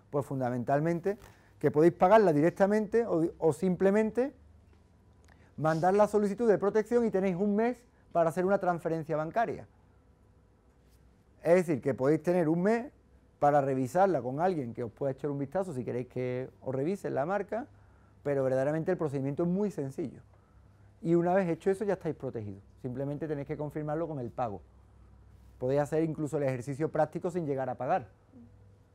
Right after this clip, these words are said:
Y veréis que es bastante sencillo. Yo recomendaría para vuestros proyectos de fin de, de programa y todo esto, que por lo menos, eh, aunque no lleguéis a pagar, la solicitud de marca la tengáis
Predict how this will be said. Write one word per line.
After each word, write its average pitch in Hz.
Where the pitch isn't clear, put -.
Y 127
veréis 120
que -
es 131
bastante 117
sencillo. 101
Yo 135
recomendaría 156
para 160
vuestros 139
proyectos 123
de 131
fin 135
de, 135
de 135
programa 147
y -
todo 131
esto, 143
que 123
por 113
lo 110
menos, 120
eh, 110
aunque 113
no 120
lleguéis 127
a 131
pagar, 131
la 131
solicitud 120
de 123
marca 123
la 139
tengáis 120